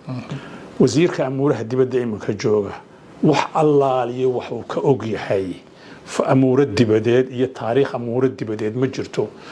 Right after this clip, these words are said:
Speaker 2: Maalin dhaweyd xamar buu ku qabtay oo jaraa'idka la hadlay. Dee waan yaabay wuxuu ku hadlayo. Wax diblomaasi ku hadlo maaha. Taariikhda Ethiopia ma yaqaano, taariikhda Maraykanka ma yaqaano,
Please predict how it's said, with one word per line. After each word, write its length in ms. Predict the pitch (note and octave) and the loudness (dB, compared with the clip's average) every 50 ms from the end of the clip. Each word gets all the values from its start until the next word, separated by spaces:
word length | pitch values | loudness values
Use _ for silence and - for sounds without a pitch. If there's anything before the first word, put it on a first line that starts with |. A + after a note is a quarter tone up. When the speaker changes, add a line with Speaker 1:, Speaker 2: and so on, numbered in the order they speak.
| - - - - | -18 -8 0 2
Speaker 2:
Maalin 220 | B2+ C#3+ E3 F3 | 2 4 4 4
dhaweyd 240 | D3+ D3 C#3+ C#3 C3 | 2 4 2 2 0
xamar 260 | - - C#3 C3+ B2 | 0 0 0 2 2
buu 140 | B2 B2+ A#2+ | 0 0 -2
ku 120 | - - C#3 | 0 -2 -2
qabtay 380 | - A2+ A2 - - C#3 A#2+ A#2 | -2 -2 -4 -2 0 0 2 2
oo 140 | B2 B2 | 2 0
jaraa'idka 480 | A#2 A2+ C3+ A#2 B2+ C3 B2 - - C3+ | 0 0 0 2 2 2 0 -2 -2 -2
la 100 | C3+ B2 | -2 0
hadlay. 380 | - - A2+ G#2+ G#2 G#2 G#2+ - - - - - - - - - - - | 0 -2 -4 -4 -4 -8 -10 -10 -14 -20 -20 -20 -20 -20 -20 -20 0 2
Dee 60 | - E3 | 4 4
waan 280 | E3+ F3+ F3 D#3 D3 C3 | 4 4 2 2 2 2
yaabay 260 | A#2+ G#2 G#2+ A2 A2+ | 2 2 2 4 4
wuxuu 220 | B2+ B2 - A2 - | 2 2 0 -4 -4
ku 100 | - A2 | -4 -2
hadlayo. 500 | - A2+ G#2+ G#2+ F#2+ F#2 - - - - - - - - - - - - | -2 -2 -4 -4 -6 -8 -8 -10 -12 -16 -18 -20 -20 -20 -20 -4 0 0
Wax 160 | - - - - | 0 0 0 0
diblomaasi 520 | B2+ B2+ B2+ A2+ A#2 A#2 A2 - - C3 | 2 4 4 2 2 0 -4 -4 -6 -4
ku 120 | - E3 | -2 -2
hadlo 340 | C3 A#2 G2+ G#2 G2+ G2 - - - - - - - - | -2 -2 -4 -4 -6 -8 -10 -12 -18 -20 -20 -12 -2 2
maaha. 400 | C#3 C3 A#2 G#2+ - - A#2 - - - _ - - - - - | 2 2 2 2 -2 -8 -12 -14 -16 -20 _ -20 -20 -20 -14 -4
Taariikhda 380 | - C3+ C3 C3 C3+ - - D#3 | -2 0 2 2 0 0 -2 -4
Ethiopia 420 | C3+ - - D3+ C#3 C3+ D3 D3 | -4 0 0 0 0 2 0 -2
ma 140 | C3+ C3+ D#3 | -2 -2 -2
yaqaano, 440 | D#3+ D3+ D3+ - D#3 D#3+ F3 F#3+ G#3+ - - - - - - | -2 -2 -2 -2 -4 -4 -4 -6 -10 -12 -16 -20 -14 -10 -4
taariikhda 380 | - B2 A#2 B2 B2 - A#2+ A2 | -2 2 2 2 2 0 -4 -4
Maraykanka 440 | G#2 G#2+ C#3 D3+ D3 - C3 - | 0 0 0 0 -2 -4 -8 -6
ma 100 | C#3+ E3 E3+ | -4 -2 -2
yaqaano, 420 | E3 D3+ - C#3+ D3 D3+ F3+ F#3+ | -2 0 0 -2 -2 -2 -6 -8